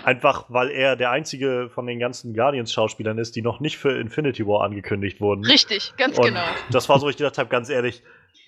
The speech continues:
Speaker 1: selbst Mantis ist dabei. Also,
Speaker 2: Ja.
Speaker 1: dann wird auch irgendwas mit Yondu passieren, so. Und,
Speaker 2: Ja.
Speaker 1: ähm,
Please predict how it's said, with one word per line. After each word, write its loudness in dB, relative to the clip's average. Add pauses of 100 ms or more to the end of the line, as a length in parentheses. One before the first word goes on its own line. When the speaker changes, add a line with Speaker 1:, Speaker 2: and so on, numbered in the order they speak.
(100)
Speaker 1:
selbst 0
Mantis -2
ist -6
dabei. -2
Also, 0
Speaker 2:
Ja. -2 (320)
Speaker 1:
dann 0
wird 2
auch 4
irgendwas -2
mit -6
Yondu 0
passieren, -6
so. -6
Und, -12 (400)
Speaker 2:
Ja. 2
Speaker 1:
ähm, -8